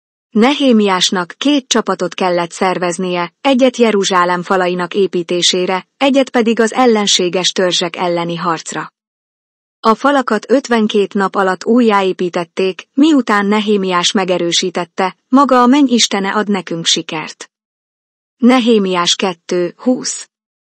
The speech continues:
A legtöbben inkább a csökkenés törvényét alkalmazzuk, mint a növekedés törvényét, ami késlelteti jólétünket.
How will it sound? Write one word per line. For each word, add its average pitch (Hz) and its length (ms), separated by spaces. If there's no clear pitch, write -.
A 214 140
legtöbben 214 580
inkább 202 460
a 180 100
csökkenés 196 640
törvényét 175 640
alkalmazzuk, 180 840
mint 240 260
a 233 60
növekedés 233 640
törvényét, 180 800
ami 233 240
késlelteti 170 760
jólétünket. 160 960